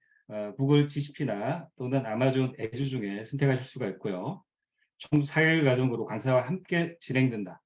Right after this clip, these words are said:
스탠다드 과정이라고 보시면 되고, 자, 해당 스탠다드 과정에서,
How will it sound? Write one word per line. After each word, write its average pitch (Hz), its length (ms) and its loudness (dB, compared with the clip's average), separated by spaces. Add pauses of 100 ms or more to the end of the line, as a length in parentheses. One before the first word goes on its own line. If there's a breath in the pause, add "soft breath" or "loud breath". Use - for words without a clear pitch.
(140)
스탠다드 139 440 0
과정이라고 110 580 -8
보시면 104 280 -6
되고, 101 400 -4 (400 loud breath)
자, 139 80 4
해당 160 260 6
스탠다드 185 520 4
과정에서, 127 680 0